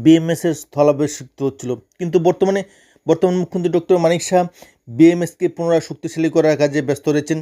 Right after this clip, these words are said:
অন্যদিকে বর্তমানে পশ্চিম ত্রিপুরা লোকসভা কেন্দ্রের সাংসদ বিপ্লব কুমার দেব রাজ্য রাজনীতিতে পুনরায় নিজের শক্তিকে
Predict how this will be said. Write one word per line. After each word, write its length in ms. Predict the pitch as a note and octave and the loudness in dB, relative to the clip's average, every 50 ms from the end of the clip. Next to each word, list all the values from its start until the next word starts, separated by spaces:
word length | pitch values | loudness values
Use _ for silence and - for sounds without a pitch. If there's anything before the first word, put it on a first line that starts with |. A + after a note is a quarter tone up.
| E3 _ - | -8 _ -8
অন্যদিকে 460 | D3+ D3 D#3+ E3+ E3 D#3+ E3+ E3+ F#3+ F#3 F3+ - _ _ _ _ _ _ _ _ _ _ _ _ _ _ _ _ _ _ _ _ - | -6 -4 -2 0 0 0 0 0 -2 -4 -4 -6 _ _ _ _ _ _ _ _ _ _ _ _ _ _ _ _ _ _ _ _ -2
বর্তমানে 360 | C3 D#3 D3+ - F3+ F#3 F3+ E3+ - | 0 0 2 2 4 2 2 2 0
পশ্চিম 200 | E3+ - - F3+ | -2 -2 -4 -4
ত্রিপুরা 260 | D#3 F#3 F3+ F#3 F3+ | -2 0 2 2 2
লোকসভা 260 | F#3 E3 - F3 E3+ E3+ - | 2 0 -2 -4 -6 -4 -4
কেন্দ্রের 280 | F#3+ F3+ F3+ E3+ - | -4 -2 -2 -4 -2
সাংসদ 300 | F#3 F3 F3 - F#3+ F3+ E3 - _ _ _ C3 | -4 -6 -2 0 0 -2 -2 -4 _ _ _ 2
বিপ্লব 320 | D#3 D3+ - F#3 F#3 D#3 - | 2 4 4 4 2 2 2
কুমার 220 | E3+ F3 F3 E3 D3 C#3+ | 2 2 2 2 2 0
দেব 120 | C#3+ B2 - - _ _ _ - C3+ | -2 -4 -4 -10 _ _ _ -2 -2
রাজ্য 180 | D3+ D3+ C3+ F3 | -2 2 4 4
রাজনীতিতে 500 | F3 F3 D3+ F3 D#3+ - D#3+ D#3 F3+ F3 E3 - | 4 4 2 -2 -8 -8 -10 -6 -4 -4 -4 -4
পুনরায় 360 | - E3 E3 E3+ E3 D#3+ D#3 D#3 | -4 -2 0 2 2 2 2 0
নিজের 200 | D3+ C#3 E3 D#3+ - | -2 -2 -2 -2 -4
শক্তিকে 400 | - D3 - - E3+ D#3+ E3 E3+ | -6 -10 -8 -6 -6 -4 -2 -2